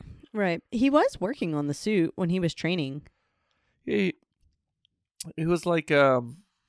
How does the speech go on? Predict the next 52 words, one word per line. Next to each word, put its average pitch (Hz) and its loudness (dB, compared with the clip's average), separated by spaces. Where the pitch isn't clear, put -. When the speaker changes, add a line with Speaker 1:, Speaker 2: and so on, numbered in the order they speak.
Speaker 2:
yeah, 147 -2
he 131 -2
was 143 0
doing 196 2
something 139 -6
to 147 -4
the - -6
suit. - -6
You're 113 -8
right. 117 -2
Speaker 1:
Yeah. 165 -4
Speaker 2:
I 135 -6
don't 123 -8
know 117 -6
what 120 -6
he 117 -8
was 123 -12
doing, 131 -12
but 131 -8
Speaker 1:
So - -14
I 160 -6
don't 165 -6
Speaker 2:
Oh. 165 -6
Speaker 1:
know 156 -6
if 143 -10
he 156 -6
was, 147 -8
I, 180 -4
'cause 180 -4
I 180 2
thought 196 2
about 143 -2
that 156 0
when 156 -2
they 139 -4
showed 190 -2
that. 135 -4
I 131 -6
was 131 -10
like, - -8
"How 160 -6
does 196 -4
he 220 -2
know 208 0
how 208 0
to 175 -2
work 175 -4
on 131 -6
this 123 -8
thing 127 -8
already?" 107 -6
But, 135 -2